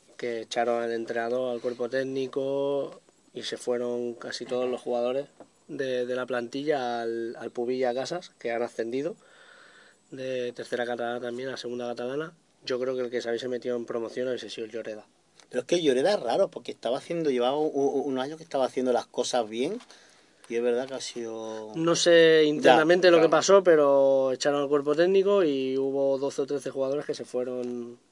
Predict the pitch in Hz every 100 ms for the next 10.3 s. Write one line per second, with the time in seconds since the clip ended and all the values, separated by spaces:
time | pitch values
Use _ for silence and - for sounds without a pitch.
0 | _ _ 127 147 214 - _ _ _ -
1 | _ _ _ _ 123 123 123 117 - 113
2 | 117 110 135 110 _ - 117 - 117 120
3 | 117 120 123 127 120 120 117 123 - 117
4 | - - _ _ _ _ - 143 151 165
5 | 147 135 127 123 123 127 120 120 117 -
6 | - 127 113 120 156 127 123 123 139 160
7 | 202 151 123 117 110 107 101 101 107 117
8 | 123 120 - 147 175 190 156 - 123 107
9 | 117 - 113 113 135 120 110 110 104 104
10 | 110 185